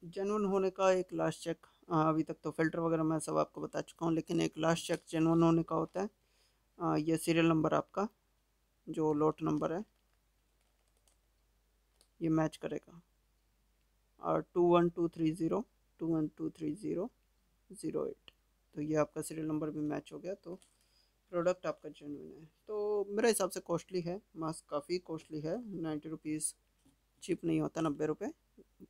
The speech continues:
काफ़ी महंगा है, लेकिन महंगे के हिसाब से आपको quality भी मिल रही है। आपको filtration में आपको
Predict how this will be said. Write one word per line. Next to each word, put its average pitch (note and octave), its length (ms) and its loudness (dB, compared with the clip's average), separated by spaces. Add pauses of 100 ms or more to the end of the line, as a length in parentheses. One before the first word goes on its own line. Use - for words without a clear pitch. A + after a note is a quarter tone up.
(240)
काफ़ी F3+ 340 -2 (800)
महंगा F3+ 440 8
है, G3 160 6
लेकिन G3 340 0
महंगे F3 280 2
के F3 100 -6
हिसाब E3 280 2
से - 140 -6
आपको D#3+ 240 -6 (380)
quality E3+ 320 2
भी E3+ 100 6
मिल D3+ 140 4
रही D#3 120 -4
है। D#3+ 80 2
आपको D#3 220 -4
filtration E3+ 520 -4
में F3 140 0
आपको F3 320 -2